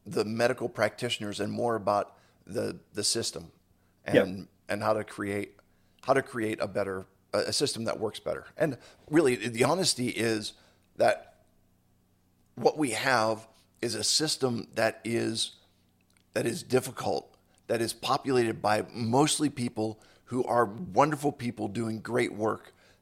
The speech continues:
Speaker 1: and are
Speaker 2: Yep.
Speaker 1: being worn down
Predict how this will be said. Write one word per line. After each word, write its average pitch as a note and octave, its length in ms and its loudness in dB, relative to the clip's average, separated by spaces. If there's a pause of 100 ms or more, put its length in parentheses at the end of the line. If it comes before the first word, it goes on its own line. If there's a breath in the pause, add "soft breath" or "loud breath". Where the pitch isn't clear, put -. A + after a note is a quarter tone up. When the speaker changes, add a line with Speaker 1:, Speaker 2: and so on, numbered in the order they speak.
Speaker 1:
and A2 260 -2 (120)
are G#2+ 440 2 (320)
Speaker 2:
Yep. - 120 -8
Speaker 1:
being A2+ 440 -4 (360)
worn A#2 400 -2
down G2+ 420 -6